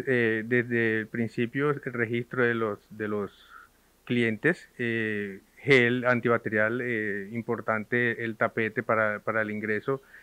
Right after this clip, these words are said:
la distancia, eh, tanto a la entrada como en el establecimiento de dos metros, y, eh, protocolos de seguridad, eh, como el tema de la carta, que es digital, completamente digital.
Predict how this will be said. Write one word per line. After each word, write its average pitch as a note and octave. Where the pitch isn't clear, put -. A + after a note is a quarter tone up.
la C3
distancia, A#2+
eh, A2+
tanto A#2+
a A2+
la A2
entrada A#2
como B2
en A2
el A2
establecimiento G#2+
de A2+
dos A2
metros, A#2
y, E3
eh, D3
protocolos C3+
de D3
seguridad, B2
eh, A#2+
como B2
el A2+
tema B2
de B2+
la A2+
carta, B2
que A#2+
es -
digital, A#2+
completamente A2+
digital. A#2